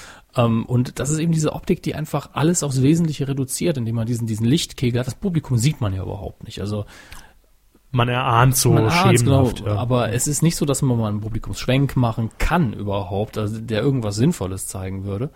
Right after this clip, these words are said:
Speaker 2: Mhm.
Speaker 1: Äh, die sind komplett im Dunkeln, was ich gut find, denn das juckt mich das, die Schnitte sind ja sowieso meistens gefaked.
Speaker 2: Mhm.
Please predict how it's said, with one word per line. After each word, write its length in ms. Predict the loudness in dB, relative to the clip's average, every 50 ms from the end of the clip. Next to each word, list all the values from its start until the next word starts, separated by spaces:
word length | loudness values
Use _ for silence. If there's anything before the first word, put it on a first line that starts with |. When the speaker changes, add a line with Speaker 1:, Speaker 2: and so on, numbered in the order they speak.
| -4
Speaker 2:
Mhm. 240 | -2 -2 -2 -2 -4 -8 -12 -20 -12
Speaker 1:
Äh, 240 | -8 -4 -4 -4 -4
die 140 | -4 -6 -6
sind 160 | -6 -4 -4
komplett 260 | -4 -2 -2 -2 -2
im 80 | -2 -2
Dunkeln, 300 | -2 -2 -2 -2 -2 -2
was 120 | -2 -4 -4
ich 120 | -6 -6
gut 220 | -2 -2 -2 -2 -2
find, 340 | -2 -2 0 0 0 -2
denn 380 | -2 -2 -2 -2 -4 -6 -10 -14 -16 -16 -16 -16 -14 -14 -14 -12
das 120 | -12 -12 -4 0
juckt 240 | 0 0 2 2 2
mich 240 | 2 2 2 0 0
das, 260 | -2 -2 -2 -2 -4
die 120 | -4 -6 -4
Schnitte 280 | -2 -4 -2 0 0
sind 120 | 0 0 0
ja 60 | 0
sowieso 280 | 0 0 0 0 2 0
meistens 360 | 0 0 -2 -4 -8 -8 -10
gefaked. 480 | -10 -10 -8 -6 -6 -6 -6 -8 -12 -20 -12 -6
Speaker 2:
Mhm. 200 | -4 -4 -4 -4